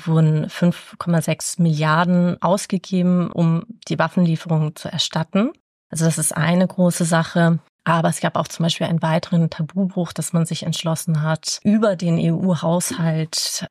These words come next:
die gemeinsame Beschaffung von prioritären Rüstungsgütern zu kofinanzieren.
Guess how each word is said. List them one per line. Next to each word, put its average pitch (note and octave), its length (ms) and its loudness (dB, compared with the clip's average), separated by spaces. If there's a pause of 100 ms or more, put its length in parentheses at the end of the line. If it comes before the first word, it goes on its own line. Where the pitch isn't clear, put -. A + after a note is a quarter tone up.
(140)
die F3+ 100 0
gemeinsame E3+ 540 2
Beschaffung D#3 920 -2 (120)
von D#3+ 180 2
prioritären D#3+ 960 0
Rüstungsgütern E3 1120 0 (180)
zu - 160 -2
kofinanzieren. - 1080 0